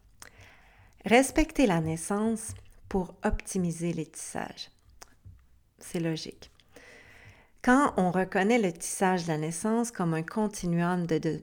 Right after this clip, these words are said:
du devenir parent et de la famille, on comprend l'importance d'optimiser l'in-, l'émancipation des personnes qui enfantent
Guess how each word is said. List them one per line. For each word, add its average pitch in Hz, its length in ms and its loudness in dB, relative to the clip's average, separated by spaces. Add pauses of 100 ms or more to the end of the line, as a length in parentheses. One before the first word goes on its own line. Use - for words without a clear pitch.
du 175 140 -4
devenir 180 480 0
parent 170 500 -4
et 165 80 -4
de 165 60 -6
la 151 120 -2
famille, 208 600 -2
on 165 140 -4
comprend 226 580 -4
l'importance 196 800 -4
d'optimiser 185 800 -4
l'in-, 180 220 -2 (100)
l'émancipation 196 1120 0
des 196 160 -4
personnes 170 480 -2
qui 175 100 -6
enfantent 165 560 -6